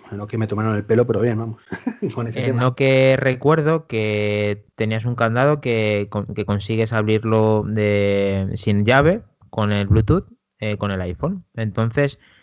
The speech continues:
Speaker 2: una de tus opciones más ventajosas teniendo poseedor el Apple Watch era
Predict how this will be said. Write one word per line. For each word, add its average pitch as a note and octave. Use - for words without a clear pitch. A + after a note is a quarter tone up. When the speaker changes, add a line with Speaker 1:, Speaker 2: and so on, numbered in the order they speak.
Speaker 2:
una A#2
de A#2
tus A2+
opciones A#2
más G#2+
ventajosas A2+
teniendo G#2
poseedor A2+
el F#2+
Apple G#2+
Watch D#3
era B2